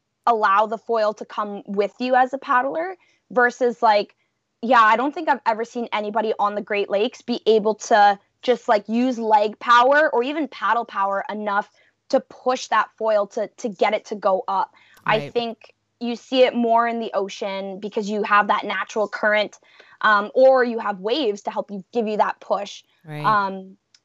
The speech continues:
Speaker 1: or I think the only time I've seen it done on a Great Lake and done well is being towed behind a boat.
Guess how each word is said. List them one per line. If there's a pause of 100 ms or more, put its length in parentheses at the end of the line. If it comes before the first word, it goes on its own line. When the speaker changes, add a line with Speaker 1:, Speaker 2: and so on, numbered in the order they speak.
Speaker 1:
or
I
think
the
only
time
I've
seen
it
done
on
a
Great
Lake
and
done
well (320)
is
being
towed
behind
a
boat.